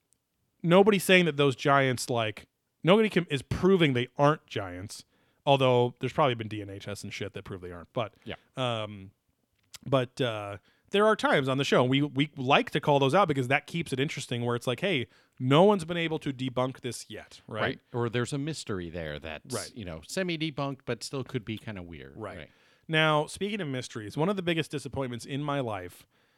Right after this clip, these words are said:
Speaker 1: came, it was my first disappointment with advertising.
Speaker 2: Mm-hmm.
Speaker 1: 'Cause even in, even, like, the cereal, in the classic cereal ads, "We're part of a balanced breakfast,"
Speaker 2: Yeah,
Speaker 1: it's, like,
Speaker 2: yeah.
Speaker 1: fucking eight hundred,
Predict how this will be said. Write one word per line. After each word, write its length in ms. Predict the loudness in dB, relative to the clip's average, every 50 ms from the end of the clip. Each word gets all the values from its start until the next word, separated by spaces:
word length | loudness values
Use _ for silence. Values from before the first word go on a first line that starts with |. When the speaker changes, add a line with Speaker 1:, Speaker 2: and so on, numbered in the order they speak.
| _ _ _ _ _
Speaker 1:
came, 320 | -2 0 0 0 0 -2 -4
it 100 | -2 -2
was 120 | -2 0
my 120 | 0 0 0
first 320 | 0 0 0 0 0 -2
disappointment 540 | -4 -6 -6 -4 -4 -4 -4 -2 -4 -6 -6
with 80 | -8 -8
advertising. 880 | -10 -10 -8 -6 -6 -4 -2 -2 -2 -2 -2 -2 -4 -6 -6 -8 -10 -10 -10
Speaker 2:
Mm-hmm. 360 | -10 -10 -8 -10 -10 -6 -4
Speaker 1:
'Cause 160 | -2 0 0
even 160 | 2 2 2
in, 180 | 2 0 0 -2
even, 220 | -2 -2 0 0
like, 140 | 0 0 0
the 80 | -4 -2
cereal, 360 | 0 0 0 0 0 -4 -4
in 80 | -6
the 60 | -6 -2
classic 360 | 0 2 2 2 2 -2 -6
cereal 340 | -4 -2 0 0 0 -2 -2
ads, 100 | -4 -6
"We're 60 | -4
part 200 | 0 0 0 2 2
of 60 | 0
a 60 | 2
balanced 260 | 4 4 4 4 2
breakfast," 220 | 0 -2 -2 -2 -4
Speaker 2:
Yeah, 80 | -4
Speaker 1:
it's, 80 | -4 -4
like, 120 | -6 -6
Speaker 2:
yeah. 40 | -6
Speaker 1:
fucking 220 | -6 -6 -6 -8
eight 160 | -12 -12 -12 -10
hundred, 260 | -8 -8 -8 -10